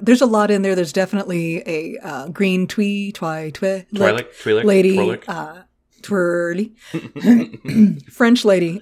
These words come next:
Speaker 1: up there, uh, for a, a ding on the pinup counter. But there were two, two posters that I saw pretty clearly. One was a, clearly a clone trooper helmet
Speaker 2: Mm-hmm.
Speaker 1: with a bunch of Aurebesh around it, and the Aurebesh that I could read very well says, "History Monthly.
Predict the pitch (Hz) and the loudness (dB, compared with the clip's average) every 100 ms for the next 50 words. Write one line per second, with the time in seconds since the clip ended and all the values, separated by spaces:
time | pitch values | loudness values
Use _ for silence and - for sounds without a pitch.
0 | - 196 - 180 165 165 - 185 - - | -6 -4 -2 -2 -2 -6 -8 -10 -10 -12
1 | - 190 202 175 165 180 185 185 180 170 | -10 -8 -2 -2 -2 -6 -2 -2 -2 -4
2 | 220 190 - 175 165 190 254 - 254 294 | -2 -4 -4 -8 -2 2 2 2 -2 0
3 | 277 285 285 285 - - _ 311 294 294 | 0 0 0 -2 -8 -20 _ 0 2 0
4 | 262 - 202 185 185 180 165 - 165 160 | -4 -2 -2 0 -2 -2 -4 -4 -4 -6
5 | - _ 185 165 185 165 165 185 208 190 | -10 _ -4 -4 -4 -4 -2 0 0 0
6 | 170 175 180 - 214 185 - - - 175 | -2 -4 -4 0 0 0 -4 -6 -4 -2
7 | 175 208 180 160 165 170 262 - _ _ | -2 -4 -4 -6 -6 -4 -4 -4 _ _
8 | _ _ _ - 117 113 101 127 196 196 | _ _ _ -10 -6 -6 -4 -2 0 0
9 | 196 180 202 202 175 - 170 165 165 220 | -2 2 4 4 2 -2 -4 -4 -2 -2
10 | 220 190 180 180 180 185 190 214 190 - | -4 -6 -6 -6 -4 0 2 4 2 0
11 | 185 175 165 170 254 254 175 165 156 160 | -2 -4 -6 0 2 2 2 -4 -4 -8
12 | 151 - - - _ - 202 175 151 247 | -10 -14 -20 -20 _ -4 -2 -2 0 2
13 | 285 - 294 294 226 180 202 - 175 175 | 2 4 6 8 6 6 2 0 -6 -6
14 | - - | -8 -20